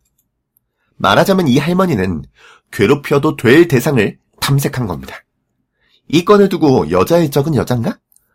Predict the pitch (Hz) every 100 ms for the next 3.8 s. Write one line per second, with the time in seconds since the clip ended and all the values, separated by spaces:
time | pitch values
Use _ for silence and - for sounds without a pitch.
0 | _ _ _ 117 131 139 190 190 - 143
1 | 139 127 87 104 85 73 80 104 69 -
2 | _ _ _ _ _ _ _ - 73 90
3 | 104 101 - - 78 76 73 67